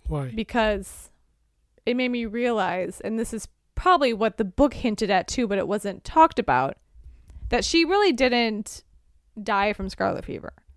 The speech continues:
Speaker 1: She died from neglect.
Speaker 2: She died from depression.
Speaker 1: Mm-hmm.
Speaker 2: 'Cause she just gave up. Everyone was leaving. And they,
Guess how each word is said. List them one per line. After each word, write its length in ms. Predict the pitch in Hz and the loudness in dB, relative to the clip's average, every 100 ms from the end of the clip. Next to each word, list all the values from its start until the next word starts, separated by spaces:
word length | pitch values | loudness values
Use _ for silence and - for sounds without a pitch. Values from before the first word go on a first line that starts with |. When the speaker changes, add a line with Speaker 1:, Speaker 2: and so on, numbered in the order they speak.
| _ - - - | _ -20 -20 -20
Speaker 1:
She 160 | - 190 | -8 2
died 200 | 165 165 | 2 2
from 120 | 156 | 0
neglect. 480 | 139 123 147 - - | -2 -2 -4 -6 -16
Speaker 2:
She 180 | - 277 | -6 2
died 200 | 254 240 | 4 4
from 240 | 233 226 220 | 0 -2 -2
depression. 420 | 214 185 - - _ - _ _ - | -2 -2 -4 -10 _ -20 _ _ -10
Speaker 1:
Mm-hmm. 180 | 135 123 - _ _ - | -8 -8 -14 _ _ -4
Speaker 2:
'Cause 140 | 262 | -2
she 140 | - 214 | -2 -6
just 180 | 214 | -8
gave 180 | - 190 | -8 -8
up. 180 | - - _ _ - - - - | -8 -12 _ _ -20 -20 -8 0
Everyone 260 | 220 240 | 2 2
was 160 | 240 208 | 2 -2
leaving. 440 | 175 143 123 175 - _ _ _ _ _ _ - | -4 -6 -10 -12 -14 _ _ _ _ _ _ 0
And 160 | 269 | 2
they, 100 | 269 | 2